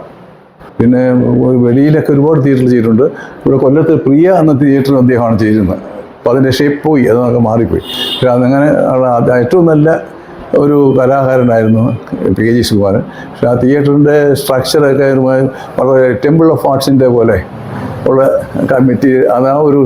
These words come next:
സ്-, ആർട്ട്, ആർട്ടാണ് അവിടെ ഉപയോഗിച്ചിരിക്കുന്നത്. അതാണ് അതെല്ലാം പാറകളും അതും ഇതും. മറ്റേ, പിന്നെ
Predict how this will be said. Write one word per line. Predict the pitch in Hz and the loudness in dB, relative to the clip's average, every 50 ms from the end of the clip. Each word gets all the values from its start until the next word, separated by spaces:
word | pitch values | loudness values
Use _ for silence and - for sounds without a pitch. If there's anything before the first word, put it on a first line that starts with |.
| 123 - | 0 -2
സ്-, | - - - - - - - - - 135 123 | -6 -10 -10 -10 -12 -14 -12 -6 -4 -4 -2
ആർട്ട്, | 135 - - 160 131 123 | -2 -2 -2 -2 0 0
ആർട്ടാണ് | 123 135 139 - 151 143 135 135 | 0 -2 -2 -2 -2 -2 0 0
അവിടെ | 131 127 123 120 | 0 0 2 2
ഉപയോഗിച്ചിരിക്കുന്നത്. | 117 123 127 127 113 92 110 90 85 - - - - - - - - - - - - | 2 2 2 2 2 0 0 0 0 -2 -4 -10 -18 -16 -14 -12 -10 -10 -10 -6 -4
അതാണ് | - 120 117 117 117 - - | -2 0 0 0 0 0 0
അതെല്ലാം | 120 127 123 117 117 120 117 117 120 | 0 0 0 2 0 0 0 -2 -2
പാറകളും | 113 113 117 117 113 110 113 110 113 113 110 | -2 0 0 0 0 0 2 2 2 2 2
അതും | 107 113 113 110 107 101 | 0 0 0 0 0 0
ഇതും. | 95 95 95 - - - - - - - - - | 0 0 0 -2 -4 -8 -14 -18 -18 -18 -12 -6
മറ്റേ, | - - 101 113 110 107 107 104 95 - - - - - 127 123 127 123 120 127 120 113 | -4 0 0 2 2 2 2 0 -2 -6 -12 -10 -6 -4 -2 0 0 0 0 0 0 0
പിന്നെ | 120 117 120 | 0 0 0